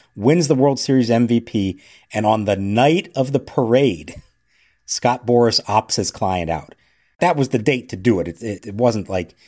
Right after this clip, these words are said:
some kind of, like, uh, sticking his middle finger up to the Nationals to do that. And it was completely within their rights to do that, and that's why you include those opt-outs,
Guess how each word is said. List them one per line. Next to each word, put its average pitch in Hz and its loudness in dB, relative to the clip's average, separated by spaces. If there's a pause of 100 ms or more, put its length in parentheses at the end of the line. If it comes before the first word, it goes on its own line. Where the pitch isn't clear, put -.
(120)
some 104 -4
kind 98 -2
of, 85 -4
like, 82 -6
uh, 82 -8
sticking - -4
his 87 -6
middle 98 -4
finger 104 0
up 87 -6 (320)
to - -10
the 95 -4
Nationals 117 -2
to 104 -12
do 175 4
that. 107 4 (380)
And 170 -2
it 170 -2
was 151 2
completely 170 0
within 156 2
their 143 4
rights 131 2
to 107 -6
do 147 2
that, 123 0
and 113 0
that's 120 0
why 120 2
you 117 2
include 143 0
those 120 2
opt-outs, 101 -2